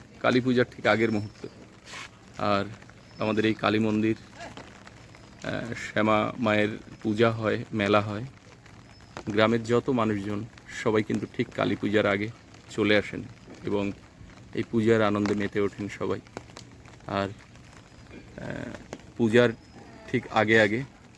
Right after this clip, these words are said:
তার আলাপ আলোচনা, এবছর পূজায় কী হবে, কী অনুষ্ঠান হবে,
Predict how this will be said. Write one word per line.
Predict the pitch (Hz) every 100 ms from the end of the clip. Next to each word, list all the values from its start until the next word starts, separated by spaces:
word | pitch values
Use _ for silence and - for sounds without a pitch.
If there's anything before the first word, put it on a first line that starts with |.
| - - - - - - -
তার | 120 107 107 - - -
আলাপ | 104 107 107
আলোচনা, | 104 104 - 107
এবছর | 104 104 101 - -
পূজায় | 107 101 101 -
কী | 110
হবে, | 107 101 101
কী | - 113
অনুষ্ঠান | 107 - - 107
হবে, | 101 101